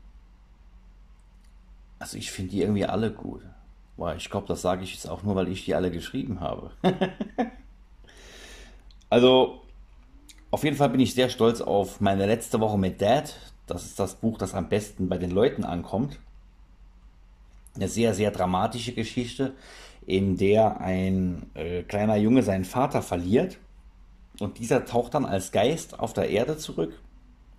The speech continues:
um sieben letzte Tage mit seinem Sohn zu verbringen, bevor sie dann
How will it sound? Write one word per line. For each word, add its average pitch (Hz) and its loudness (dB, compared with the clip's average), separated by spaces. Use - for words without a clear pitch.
um 104 0
sieben 123 0
letzte 117 2
Tage 110 0
mit 90 -2
seinem 82 -4
Sohn 85 -6
zu 82 -8
verbringen, 71 -10
bevor - -2
sie 98 -2
dann 98 2